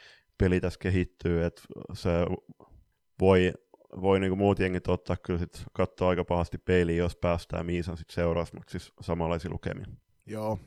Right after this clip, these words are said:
Speaker 2: eikä, siis mä uskon, että tässä kun vastus koveni, toki S S R lasketaan kovan luokan joukkueeksi
Speaker 1: Mm.
Speaker 2: kyllä, ja meidänkin ennakoissa heitä ei ennakoitu edes niinku lähelle sitä playeriviivan pyörimistä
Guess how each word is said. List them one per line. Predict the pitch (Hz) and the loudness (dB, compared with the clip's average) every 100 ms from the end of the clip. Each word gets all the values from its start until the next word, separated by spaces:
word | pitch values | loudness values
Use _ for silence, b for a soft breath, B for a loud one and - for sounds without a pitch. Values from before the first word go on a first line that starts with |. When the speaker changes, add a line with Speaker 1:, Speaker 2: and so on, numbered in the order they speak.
| - | -4
Speaker 2:
eikä, | 107 123 135 113 | 0 2 0 2
siis | 127 123 | 4 6
mä | 135 | 8
uskon, | 139 127 147 123 | 8 8 6 4
että | 120 117 | 2 0
tässä | 113 117 117 | 2 0 2
kun | 113 113 - 107 104 _ _ 113 | 2 0 -2 -8 -8 _ _ 2
vastus | 123 120 113 - | 4 4 2 4
koveni, | 120 120 | 6 6
toki | 147 185 175 190 | 4 4 4 4
S | 156 | 4
S | 143 127 | 4 4
R | 131 127 - | 4 4 2
lasketaan | 135 180 - 120 117 113 | 0 0 0 -2 0 0
kovan | 123 131 113 | 4 4 6
luokan | 104 104 101 | 4 2 2
joukkueeksi | 107 104 - 87 113 107 | 2 0 -2 -4 -2 -2
Speaker 1:
Mm. | |
Speaker 2:
kyllä, | 98 92 87 b b b b b 110 | -2 -4 -6 b b b b b -2
ja | 113 | 2
meidänkin | 120 113 123 | 2 2 4
ennakoissa | 127 123 117 113 113 113 | 4 4 4 2 4 4
heitä | 120 113 117 | 4 4 6
ei | 127 | 6
ennakoitu | 131 123 120 117 120 | 6 4 4 6 6
edes | 117 113 | 4 2
niinku | 120 113 117 - | 0 -2 -4 -2
lähelle | 127 143 117 101 | 0 2 0 0
sitä | 117 113 107 | -2 -2 0
playeriviivan | 139 123 104 101 101 101 98 95 - 98 | 2 2 2 -2 -4 -4 -4 -6 -14 -2
pyörimistä | 110 104 95 92 95 | 2 2 0 -6 -8